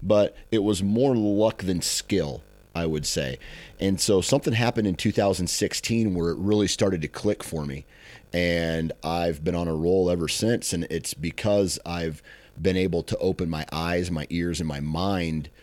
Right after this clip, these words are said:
to what these animals are doing and when they're doing 'em, and then just putting myself in the best position based off of,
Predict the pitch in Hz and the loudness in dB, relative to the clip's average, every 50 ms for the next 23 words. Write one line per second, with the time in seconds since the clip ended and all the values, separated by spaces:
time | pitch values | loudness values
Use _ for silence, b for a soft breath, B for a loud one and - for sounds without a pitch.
0 | b b - - 98 87 82 82 80 80 78 73 - - 73 80 85 92 - - | b b -6 -4 -2 0 0 0 -2 -2 -4 -6 -8 -10 -8 -2 -2 -2 -2 -2
1 | 85 85 78 - - 85 90 85 82 80 82 - 71 71 73 69 67 78 87 107 | -4 -4 -4 -4 -4 -4 -4 -2 -2 -2 -4 -4 -6 -8 -8 -8 -4 -2 0 0
2 | 104 85 76 73 73 - - - 73 78 78 76 85 92 90 90 80 76 71 73 | 0 0 -2 -4 -6 -8 -10 -10 -8 -8 -4 -2 -2 -2 0 -2 -2 -4 -4 -4
3 | 85 101 107 98 82 78 76 76 78 78 - - - - 80 85 85 85 82 76 | -2 0 0 0 0 -2 -2 -2 -4 -6 -6 -10 -10 -6 -4 -4 -2 -2 -2 -4
4 | 82 - - - - 87 82 82 80 76 - - - 80 - - 76 73 69 64 | -4 -6 -4 -4 -2 -2 -2 -2 -4 -4 -4 -2 -4 -4 -4 -6 -8 -8 -6 -4
5 | - 78 - - - - 69 71 78 76 - 76 71 65 73 76 73 - - 85 | -4 -4 -4 -6 -8 -8 -6 -6 -4 -4 -4 -6 -6 -4 -4 -4 -2 -2 -4 -4
6 | 73 73 - - 69 67 64 | -4 -6 -6 -8 -12 -14 -14